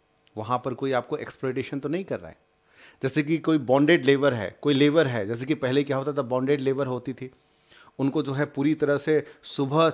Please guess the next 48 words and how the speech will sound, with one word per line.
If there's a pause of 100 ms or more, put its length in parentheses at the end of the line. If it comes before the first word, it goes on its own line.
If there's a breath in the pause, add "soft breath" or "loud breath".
छः
बजे
से
लेकर
रात
के
ग्यारह
बजे
तक
काम
करवाते
थे।
It's
a
kind
of
exploitation
जो
कि (340 loud breath)
मतलब
हम
लोग
का
फंडामेंटल
राइट
में
भी
है।
तो (140)
bonded
labor
is
also (400 loud breath)
मतलब
एक
तरफ
से
एक्सप्लॉयटेशन
है,
आपका
ह्यूमन (300 loud breath)
मानव
अधिकार
का
हनन
हो
रहा
है।